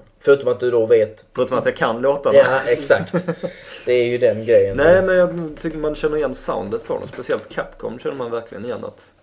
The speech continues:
Speaker 2: "Oh, det där är nog Capcom", liksom. Tänk dig själv, ta Little Nemo till exempel, när du tänker Nightmare World. Det skulle kunna vara en Mega Man-låt.
Speaker 1: Också ett fantastiskt spel av Capcom.
Speaker 2: Mm.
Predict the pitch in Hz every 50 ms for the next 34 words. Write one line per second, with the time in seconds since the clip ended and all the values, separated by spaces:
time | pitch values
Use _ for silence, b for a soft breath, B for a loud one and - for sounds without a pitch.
0 | _ - 107 104 95 170 165 - - 98 98 101 101 - - - - - - -
1 | - - - - - - - - - _ _ 123 123 - _ _ - - 123 -
2 | 120 - 175 - - - - - - - - - - - 135 120 117 113 110 -
3 | 120 139 156 117 - - 113 107 - - 110 104 - - - - - 107 107 110
4 | 110 107 107 104 - 110 107 104 107 110 107 98 90 - - - - - - -
5 | - - - 175 b b b b - 107 - - 123 107 87 - 131 113 107 101
6 | - - 101 98 98 95 87 90 90 73 - - - - - - - 156 - -
7 | - - - - - 98 - - - - - - - - - 87 - 76 101 -
8 | 71 - _ 110 104 90 90 120